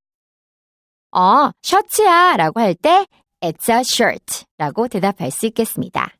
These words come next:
자, 이번에는 is that 혹은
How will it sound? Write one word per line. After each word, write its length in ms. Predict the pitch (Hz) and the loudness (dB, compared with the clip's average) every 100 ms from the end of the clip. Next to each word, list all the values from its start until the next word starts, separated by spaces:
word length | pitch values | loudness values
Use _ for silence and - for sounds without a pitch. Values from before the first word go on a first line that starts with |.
| _ _ _ _ _ _ _ _ _ _ _ _ _ _ _ _ _ | _ _ _ _ _ _ _ _ _ _ _ _ _ _ _ _ _
자, 100 | 220 | -4
이번에는 580 | 208 214 247 185 330 370 _ | 0 2 2 2 0 -2 _
is 240 | 175 170 - | -2 -2 -2
that 320 | 226 254 403 - _ - | 2 4 2 0 _ -4
혹은 240 | 294 381 | 0 -2